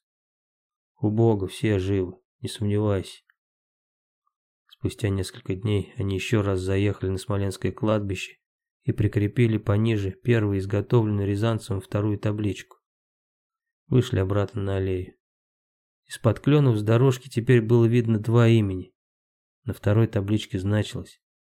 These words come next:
Кровлева Галина Федоровна, тысяча девятьсот тридцатый, две тысячи четырнадцатый. Люди сумели сохранить память о своих близких тогда.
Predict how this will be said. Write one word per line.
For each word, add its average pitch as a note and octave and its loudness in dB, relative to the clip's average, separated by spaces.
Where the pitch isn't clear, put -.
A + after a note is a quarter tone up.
Кровлева G#2 0
Галина G2+ 0
Федоровна, F2+ -4
тысяча - -2
девятьсот G2 -6
тридцатый, G2+ -4
две G2+ -2
тысячи - -6
четырнадцатый. - -8
Люди A2 0
сумели G#2+ 0
сохранить G#2 -4
память A2 2
о F#2+ -6
своих G#2 -2
близких G#2 -4
тогда. F#2+ -4